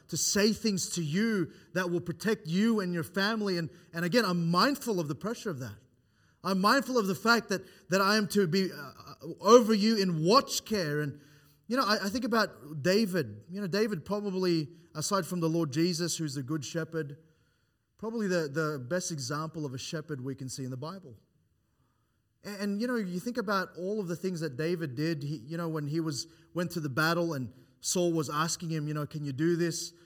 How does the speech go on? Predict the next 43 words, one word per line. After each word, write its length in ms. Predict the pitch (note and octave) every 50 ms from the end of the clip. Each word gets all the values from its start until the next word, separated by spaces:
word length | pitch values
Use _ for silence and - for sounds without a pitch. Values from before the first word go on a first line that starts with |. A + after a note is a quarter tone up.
| _ _ _ _
He 160 | - F#3 F#3
recounted 800 | E3 D#3+ C#3 - - E3 F3 F#3+ G3+ F#3+ F3+ D#3 C3+ B2+ B2+ - - _ _ _ _ _ _ _
some 260 | - - F3+ E3 C#3+
things 220 | - F3 E3 D#3+ C3+
that 120 | D3+ C#3
he 100 | C3+ D#3+
did. 220 | D3 F#3+ A3+ F3 C3+
He, 260 | B2+ D3+ C#3 B2+ - - _ _ _ _ _ _ _ _ - -
he 340 | - B2 A#2 E3 C#3+ C3+ B2+ G#2+ - -
protected 640 | - C#3+ - - F#3 F#3 F#3 - - F3+ D#3 B2
the 80 | D3 C3
sheep. 440 | - - - F#3 F#3 E3 - - - - _ _ _ _ _ _ _ _ _ _ _ _ _ _ _ _ _ _ _ _ _ _ _ _ _ _ -
And, 100 | F3 G3
you 60 | A3
know, 80 | A3+ G#3
David 460 | D#3+ E3 G3+ A3+ B3 G3+ G#3 E3+ -
could 140 | - G3 F#3
have 120 | D3+ A#2+
said, 160 | - F3+ E3+ F3
"Oh, 380 | F3 F3 E3+ E3+ D#3+ D3+ D#3
you 140 | D#3 E3 E3+
know, 80 | E3 D#3+
it 40 |
was 120 | D3+ C#3 -
so 280 | - - G3 F#3 F#3
hard." 440 | D#3+ D3 E3 E3+ E3+ E3+ E3 E3 D3+
And 80 | D3 D3
it 40 | D3
was, 200 | C#3+ C3+ D3 C3+ - _ _ _ _ _ _ _ -
but 100 | D3+ D#3+
listen, 260 | F3+ G#3 - - F3
his 240 | D3+ D#3 D#3 C3 A2+
heart 300 | - D3+ E3+ F#3+ F3+ -
and 100 | D3+ C#3+
his 140 | C#3+ C3 B2+
mind 300 | C#3+ D3 D#3 D#3 C#3+ C3
was 120 | C3 A2+
for 160 | - - - C#3
the 80 | A#2+
sheep 360 | A2 - - C3+ B2 A#2 -
to 80 | - A2+
protect 340 | - G#2+ - B2+ A2+ - _
them. 140 | F#2 F2